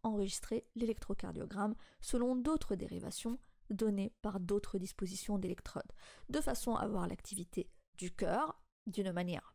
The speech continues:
beaucoup plus approfondie, et cela nécessitera douze dérivations et non pas une, la dérivation D deux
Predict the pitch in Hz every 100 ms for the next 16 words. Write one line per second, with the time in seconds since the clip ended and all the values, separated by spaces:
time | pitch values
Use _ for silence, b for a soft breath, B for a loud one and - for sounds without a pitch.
0 | - 202 339 403 - 208 196 - - -
1 | - - 170 - 190 214 381 554 B B
2 | B 370 - - - 208 185 196 - -
3 | - 226 - - 190 247 208 165 147 123
4 | - 233 269 - - - 330 226 - -
5 | - - 214 294 - - - 170 160 160
6 | 180 170 - - - 196 233